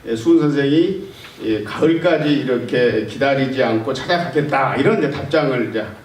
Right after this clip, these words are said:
하는 시를 남기고 그럽니다. 어, 그리고 절에 가서 또 같이 이렇게 교유하기도 하고, 뭐 그런 걸로 봐서 꽤 이제 그 가깝게 지낸 것 같고요.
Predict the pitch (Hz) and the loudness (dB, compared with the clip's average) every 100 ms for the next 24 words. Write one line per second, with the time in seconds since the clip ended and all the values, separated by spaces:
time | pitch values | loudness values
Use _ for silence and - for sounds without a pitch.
0 | - - - 151 - - 220 139 117 113 | -20 -16 -4 -2 0 -2 0 0 0 0
1 | 110 120 110 110 104 98 98 107 104 98 | 0 0 2 2 2 -2 -4 -4 -4 -4
2 | 101 - - - - - - - - 151 | -2 -2 -2 -6 -14 -20 -20 -10 -4 0
3 | 139 139 139 139 165 160 160 135 151 151 | 2 0 2 2 4 2 0 -2 -2 0
4 | 143 - - - 120 - 120 117 113 104 | -2 -4 -10 -10 -6 -2 0 -2 -4 -8
5 | - 120 139 123 120 110 104 110 98 139 | -2 0 2 0 0 -2 -2 -4 -2 -2
6 | 143 - - 135 131 165 165 170 151 139 | -2 -10 -14 -8 0 2 4 4 4 2
7 | 143 185 196 - - - - - 170 180 | 2 -2 -2 -8 -18 -20 -16 -4 0 2
8 | 127 120 110 101 - 113 139 - 117 95 | 2 0 0 -4 -6 -4 -2 0 0 0
9 | 95 101 113 110 101 92 92 - - 117 | -2 -2 0 2 0 -4 -8 -10 -4 0
10 | 131 - | 0 0